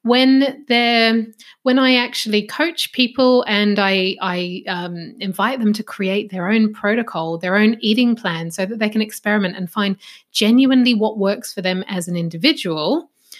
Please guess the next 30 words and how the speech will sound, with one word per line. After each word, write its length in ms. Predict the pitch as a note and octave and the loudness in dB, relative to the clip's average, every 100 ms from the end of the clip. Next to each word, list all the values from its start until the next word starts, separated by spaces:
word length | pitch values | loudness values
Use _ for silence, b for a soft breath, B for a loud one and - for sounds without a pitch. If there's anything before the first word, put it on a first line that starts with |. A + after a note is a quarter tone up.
| B B | B B
when 640 | A3 C4+ D4+ D#4+ E4 E4 D#4+ b b b - | 0 4 4 4 4 2 -2 b b b -4
they 440 | C#4 C#4+ C#4+ C#4 B3+ | 0 2 2 2 2
maybe 480 | B3 B3+ C4 C4 - | 4 4 4 2 2
overeat 800 | G#3 F#3+ - E4 E4 D#4+ - - - | 2 2 2 2 2 0 -6 -4 0
or 120 | G#3 | 2
maybe 280 | G#3+ A3+ G#3+ | 4 2 2
they 180 | G3 | 2
eat 160 | A3 G#3+ | 2 2
off 240 | F#3 - | 2 -2
plan, 520 | - D4 E4+ D#4+ A3 G#3+ | -6 -2 2 2 2 0
quite 240 | - A#3 D4+ | -2 -4 -2
often 320 | D#4 - A#3+ | -4 -2 0
I 120 | G#3+ | 0
see 500 | G#3+ C4+ C#4+ C#4+ C4+ B B | 0 -2 0 -2 -6 B B
this, 560 | G#3 A3+ C#4+ - - - b b b | -4 0 0 -2 -10 -12 b b b
uh, 160 | G#3 G#3 | -4 -4
kind 300 | G#3 A3+ G#3 | 0 0 0
of 80 | G#3+ | 0
energy 380 | B3+ C#4+ C4 G#3+ | 2 2 2 0
kicking 400 | - A3 A3 G#3 | -2 0 2 2
back 260 | F3 - | -2 -2
in 140 | A#3 D#4+ | 0 0
again, 480 | A3+ D#3+ D#3+ B3+ | 0 0 2 2
because 320 | C4 B3+ A#3+ A#3+ | 2 0 0 0
if 160 | A#3+ | -2
they 120 | A#3+ | -2
have 220 | G#3 G3+ F3+ | 0 -2 -2
overeaten 640 | E3+ E3+ G#3 B3+ B3 B3 | -2 0 0 2 2 2
or 240 | G#3 G3 | 0 -2
even 480 | G#3 G3 F#3+ F#3 F#3 | -2 -2 -2 -2 -4